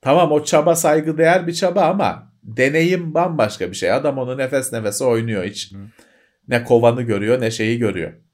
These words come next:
Speaker 1: O deneyim kısmı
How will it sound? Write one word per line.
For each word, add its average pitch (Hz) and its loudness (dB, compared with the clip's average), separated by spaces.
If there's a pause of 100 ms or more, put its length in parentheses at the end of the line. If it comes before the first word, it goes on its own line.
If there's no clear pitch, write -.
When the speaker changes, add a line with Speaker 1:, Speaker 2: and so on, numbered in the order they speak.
(840)
Speaker 1:
O 117 4 (600)
deneyim 123 -2
kısmı 120 -4